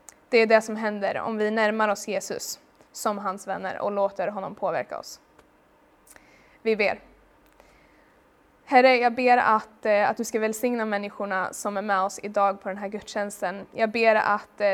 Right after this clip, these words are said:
du ska utmana oss, att du ska hjälpa oss att hitta saker i relationen mellan,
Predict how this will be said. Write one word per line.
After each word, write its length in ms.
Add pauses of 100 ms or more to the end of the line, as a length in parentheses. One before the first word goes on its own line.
du 100
ska 140
utmana 600
oss, 160
att 80
du 80
ska 140
hjälpa 400
oss 140
att 120
hitta 340
saker 380
i 200
relationen 640
mellan, 320